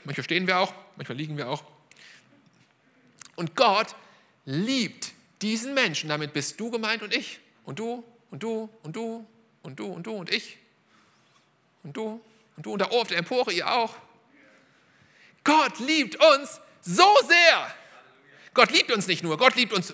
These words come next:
so sehr, steht nämlich hier in Johannes drei, Vers sechzehn, Gott liebt uns so sehr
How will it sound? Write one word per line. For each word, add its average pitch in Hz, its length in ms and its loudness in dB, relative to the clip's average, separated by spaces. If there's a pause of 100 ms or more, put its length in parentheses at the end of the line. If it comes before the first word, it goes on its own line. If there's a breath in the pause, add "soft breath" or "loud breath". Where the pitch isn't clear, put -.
so 330 360 4
sehr, 269 500 4
steht 226 200 -2
nämlich 165 180 -4
hier 175 100 2
in 156 60 -2
Johannes 160 240 -2
drei, 160 120 0
Vers 151 140 -2
sechzehn, 220 400 0 (840 loud breath)
Gott 262 180 8
liebt 247 160 0
uns 208 180 2
so 277 200 8
sehr 262 380 6